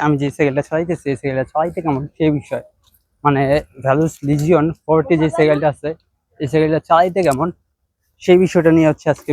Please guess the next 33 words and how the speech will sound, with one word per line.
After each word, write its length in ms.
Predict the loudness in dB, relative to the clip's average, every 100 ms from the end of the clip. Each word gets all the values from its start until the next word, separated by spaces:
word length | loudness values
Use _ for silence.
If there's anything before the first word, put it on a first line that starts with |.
| -2
ভিডিওটা। 280 | -4 -6 -14 _ _ _ 0
আর 160 | 2 2 -2
এখন 140 | -4 -4
মোটামুটি 360 | -2 -2 -2 -2
হচ্ছে 180 | -4 -4 -6 -2
ভাঙ্গাচুরা 520 | 0 0 0 0 0
রোডের 280 | 0 -4 -6 -6
উপর 120 | -6 -6
দিয়ে 120 | -4
যাইতেছি, 360 | -4 -6 -16 -18 -18 _ _ _ _ _ -12 -6
বোঝার 220 | -4 -4 -6
চেষ্টা 200 | -8 -4
করতেছি 280 | -4 -4 -2 -2
হচ্ছে 160 | -2 -8
সাইকেলের 300 | -4 0 0 0
সাসপেনশন 500 | -4 -2 -4 -2 -4 -2
কেমন, 220 | -2 -2 -6 _ -20 _ _ 4
আর 140 | 6 2 0
সাইকেলটা 340 | -2 -2 -4 0
চালাইলে 300 | 0 2 2
হচ্ছে 260 | 0 0 0 0 -4 -14 _ _ _ _ _ _ _ _ _ _
শরীর 240 | 2 2 4
ব্যথা 200 | 2 0 -6
করে 140 | -6 -6
নাকি 120 | -8 -4
ভাঙ্গাচুরার 440 | 0 0 0 -2 -2
উপর 140 | -6 -4
দিয়া, 140 | -6 -6 _ _ -6
মূলত 160 | -4 2 4
এটাই 160 | 4 2
বোঝার 240 | 2 0
জন্য 120 | 0 0
এই 60 | 0